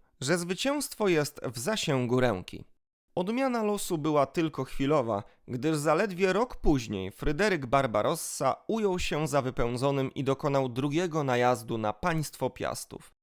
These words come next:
Kędzierzawy wiedział, że opór wobec cesarza jest bezcelowy.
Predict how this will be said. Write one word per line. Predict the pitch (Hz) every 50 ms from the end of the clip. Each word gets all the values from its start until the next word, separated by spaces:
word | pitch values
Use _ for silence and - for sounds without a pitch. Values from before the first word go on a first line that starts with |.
| _ _ _ _ _ _ _ _ -
Kędzierzawy | - 190 190 196 175 202 190 220 254 262 233 220
wiedział, | 180 185 190 180 139 110 113 98 101 - - -
że | - 120 123 147 -
opór | - 202 190 - 196 190 175
wobec | 147 147 135 143 135 -
cesarza | - - 127 - - - 131 131 127 120
jest | 117 113 113 113 - - 123
bezcelowy. | 120 107 160 165 - - - - 127 107 90 76 80 - - - -